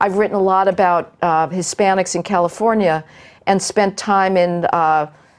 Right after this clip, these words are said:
the Berendo School and Pico Rivera Middle School, which is just crawling with gang counselors and pregnancy counselors for the social dysfunction that's happening with the second and third generation Hispanics. But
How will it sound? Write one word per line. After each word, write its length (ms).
the 80
Berendo 480
School 400
and 200
Pico 300
Rivera 680
Middle 240
School, 540
which 220
is 160
just 360
crawling 800
with 240
gang 340
counselors 800
and 120
pregnancy 540
counselors 760
for 180
the 120
social 520
dysfunction 540
that's 160
happening 340
with 120
the 60
second 320
and 80
third 220
generation 520
Hispanics. 640
But 200